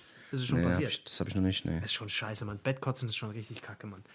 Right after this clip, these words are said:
Speaker 2: Das
Speaker 1: Vor allem, wenn
Speaker 2: ist
Speaker 1: du krank
Speaker 2: eklig.
Speaker 1: bist, dann kotzt du dir ins Bett, dann kannst du auch da nicht drin schlafen, dann musst du die Scheiße abziehen und du bist voll im Arsch. Richtig dumme Idee.
Speaker 2: Boah, das ist
Speaker 1: Deswegen,
Speaker 2: kacke,
Speaker 1: ich hab
Speaker 2: das
Speaker 1: noch
Speaker 2: ist
Speaker 1: versucht, aus dem Bett rauszukotzen, aber es hat, es hat wirklich einfach nicht mehr,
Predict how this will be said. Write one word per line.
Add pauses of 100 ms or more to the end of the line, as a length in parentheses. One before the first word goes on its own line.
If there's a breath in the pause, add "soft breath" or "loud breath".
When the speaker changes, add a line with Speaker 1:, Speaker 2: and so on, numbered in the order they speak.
Speaker 2:
Das
Speaker 1:
Vor
allem,
wenn
Speaker 2:
ist
Speaker 1:
du
krank
Speaker 2:
eklig.
Speaker 1:
bist,
dann
kotzt
du
dir
ins
Bett,
dann
kannst
du
auch
da
nicht
drin
schlafen,
dann
musst
du
die
Scheiße
abziehen
und
du
bist
voll
im
Arsch. (460 loud breath)
Richtig
dumme
Idee. (100)
Speaker 2:
Boah,
das
ist
Speaker 1:
Deswegen,
Speaker 2:
kacke,
Speaker 1:
ich
hab
Speaker 2:
das
Speaker 1:
noch
Speaker 2:
ist
Speaker 1:
versucht,
aus
dem
Bett
rauszukotzen,
aber
es
hat,
es
hat
wirklich
einfach
nicht
mehr,